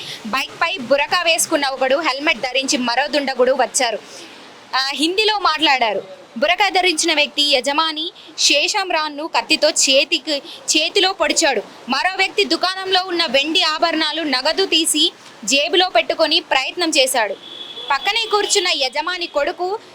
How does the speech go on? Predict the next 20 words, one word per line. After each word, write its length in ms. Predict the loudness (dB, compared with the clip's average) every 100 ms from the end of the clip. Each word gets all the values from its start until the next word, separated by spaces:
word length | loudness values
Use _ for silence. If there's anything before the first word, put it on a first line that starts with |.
| -6
సురేష్ 420 | 0 4 4 2
భయపడి 480 | -2 -4 -2 2 2
లోపలికి 520 | 2 2 2 0 0
పరిగెత్తాడు. 680 | 0 0 2 0 0 -4 -6 -8 -18 -8
బంగారం 600 | -6 -4 -2 0 0 2
ఆభరణాలు, 800 | 2 2 0 -2 -2 -2 -2 -2
నగలు 840 | 0 0 0 0 0 -2 -4 -10 -20 -6
బ్యాగులో 440 | -4 -2 2 2
వేయాలని 540 | 2 0 -2 -2 0 2
దుండగుడు 460 | 2 2 2 2
బెదిరించారు. 640 | 2 2 2 0 2 2 2
గాయపడిన 840 | -4 -8 -4 -2 0 0 2 0
శేషారం 680 | 0 2 2 2 2 2 -2 -4 -14 -14 -6 2
"మీరే 280 | 4 4
తీసుకోండి" 600 | 2 2 0 0 0 0
అంటూ 260 | 0 -2 0
ఆభరణాలను 640 | 0 0 -2 -2 -2 -2
చూపిస్తూ 640 | -2 -2 0 -2 0 0 0 -2 -18 -20 -2 0
చాకచక్యంగా 760 | 2 2 0 2 2 2 -2
ఇద్దరిని 600 | -2 -4 -2 0 2 2